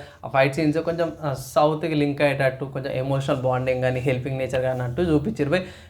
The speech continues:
ఇలా అందరికీ పెళ్ళిళ్ళకి వెళ్తుంటాడు, మ్యారేజెస్‌లోకి వెళ్తుంటాడు, స్లమ్ ఏరియాస్కి కూడా హెల్ప్ చేస్తున్నట్టు,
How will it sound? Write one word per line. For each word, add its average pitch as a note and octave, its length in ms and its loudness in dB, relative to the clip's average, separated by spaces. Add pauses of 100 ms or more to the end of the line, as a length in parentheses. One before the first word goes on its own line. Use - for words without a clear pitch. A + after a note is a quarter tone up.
ఇలా G#3+ 480 6
అందరికీ D#3+ 280 0
పెళ్ళిళ్ళకి D3 480 0
వెళ్తుంటాడు, C3+ 440 -4
మ్యారేజెస్‌లోకి C3 600 -2
వెళ్తుంటాడు, B2+ 360 -2
స్లమ్ B2+ 280 -2
ఏరియాస్కి C3 360 0
కూడా C3+ 260 2
హెల్ప్ C#3+ 300 0
చేస్తున్నట్టు, C#3+ 840 2